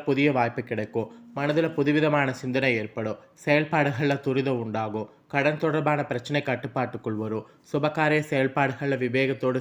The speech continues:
செயல்படணும். வியாபாரத்துல கூட்டாளிகளுடைய ஒத்துழைப்பு கிடைக்கும். ஓய்வு நிறைந்த நாளுங்க. நெக்ஸ்ட்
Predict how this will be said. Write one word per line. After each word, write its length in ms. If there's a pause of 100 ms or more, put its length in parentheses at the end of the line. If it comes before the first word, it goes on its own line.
செயல்படணும். 540 (240)
வியாபாரத்துல 640
கூட்டாளிகளுடைய 720
ஒத்துழைப்பு 460
கிடைக்கும். 460 (220)
ஓய்வு 280
நிறைந்த 300
நாளுங்க. 420 (360)
நெக்ஸ்ட் 300